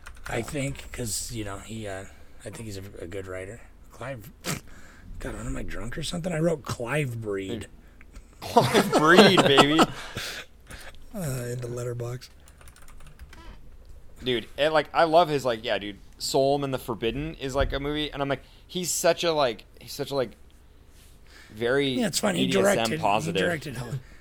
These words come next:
Speaker 1: Oh yeah, he definitely, that's his
Speaker 2: It's
Speaker 1: thing.
Speaker 2: dope. Yeah.
Speaker 1: He's definitely, like, especially one of the earlier authors when his books were getting really popular. He's like, uh,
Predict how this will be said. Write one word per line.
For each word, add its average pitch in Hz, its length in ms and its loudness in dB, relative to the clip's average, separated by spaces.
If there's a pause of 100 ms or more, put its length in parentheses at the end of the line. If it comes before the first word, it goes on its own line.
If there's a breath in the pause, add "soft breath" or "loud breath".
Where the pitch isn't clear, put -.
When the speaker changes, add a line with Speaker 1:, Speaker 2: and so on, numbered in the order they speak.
(300 soft breath)
Speaker 1:
Oh 165 160 6
yeah, 117 200 -2
he 104 160 -8
definitely, 90 420 -10
that's 92 220 -8
his 87 200 -8
Speaker 2:
It's 98 100 -10
Speaker 1:
thing. 92 80 -10
Speaker 2:
dope. 98 220 0 (720)
Yeah. 90 200 -6 (120)
Speaker 1:
He's 214 180 0
definitely, 233 320 4
like, 170 220 2
especially 165 520 0
one 143 180 -4
of 131 60 -2
the 131 60 0
earlier 131 580 -4
authors 131 600 -4
when 110 140 -6
his 110 180 -10
books - 280 -8
were 113 60 -10
getting 101 200 -10
really 98 180 -8
popular. 101 420 -8
He's 98 240 -8
like, 95 220 -10
uh, 92 160 -8